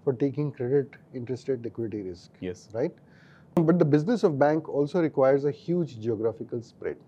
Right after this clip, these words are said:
Speaker 2: Right.
Speaker 1: There needs to be branches.
Speaker 2: Right.
Speaker 1: There need to be people. There needs to be investment in infrastructure, technology, processes. There are regulatory costs, right? All of these costs add up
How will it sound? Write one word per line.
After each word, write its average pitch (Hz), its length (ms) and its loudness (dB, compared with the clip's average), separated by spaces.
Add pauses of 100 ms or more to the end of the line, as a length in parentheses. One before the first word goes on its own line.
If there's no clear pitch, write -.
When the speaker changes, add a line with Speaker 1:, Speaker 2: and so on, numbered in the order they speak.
(160)
Speaker 2:
Right. 95 220 -6 (680)
Speaker 1:
There 117 160 -2
needs 120 180 -2
to - 80 -8
be 120 80 0
branches. 143 720 2 (180)
Speaker 2:
Right. 98 200 -8 (520)
Speaker 1:
There 123 140 0
need 127 140 -2
to 131 60 -2
be 123 100 -4
people. 165 400 2 (1080)
There 131 120 4
needs 139 240 2
to 147 80 -4
be 135 100 0
investment 127 440 -4
in 135 140 -2
infrastructure, 156 800 -2 (520)
technology, 175 720 2 (640)
processes. 156 760 -2 (160)
There 120 120 0
are 110 80 0
regulatory 185 600 6
costs, - 500 -2 (540)
right? 175 340 -2 (520)
All 220 200 10
of 196 100 10
these 190 180 2
costs - 580 0 (240)
add 127 180 0
up - 180 2